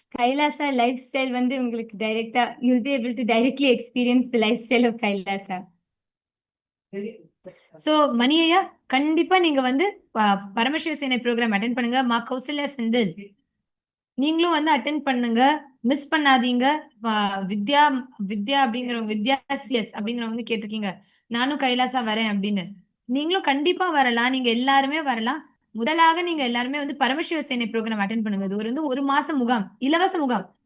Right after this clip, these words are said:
Speaker 2: நீங்க காசெல்லாம் கட்ட தேவையில்லைங்கய்யா, எல்லாமே சுவாமிஜி வந்து அவரே பாத்துக்கிறாரு.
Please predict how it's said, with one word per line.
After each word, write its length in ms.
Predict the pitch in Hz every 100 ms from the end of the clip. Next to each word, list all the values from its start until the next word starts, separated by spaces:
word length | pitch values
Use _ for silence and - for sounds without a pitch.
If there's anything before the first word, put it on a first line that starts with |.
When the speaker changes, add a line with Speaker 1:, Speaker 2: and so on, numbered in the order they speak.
| _
Speaker 2:
நீங்க 220 | 262 277
காசெல்லாம் 480 | 262 262 277 247 302
கட்ட 180 | 302 277
தேவையில்லைங்கய்யா, 640 | 269 269 262 254 240 233 - _
எல்லாமே 600 | 208 226 269 277 262 262
சுவாமிஜி 340 | 320 285 277 269
வந்து 200 | 254 294
அவரே 340 | 226 226 277
பாத்துக்கிறாரு. 500 | - 233 226 214 180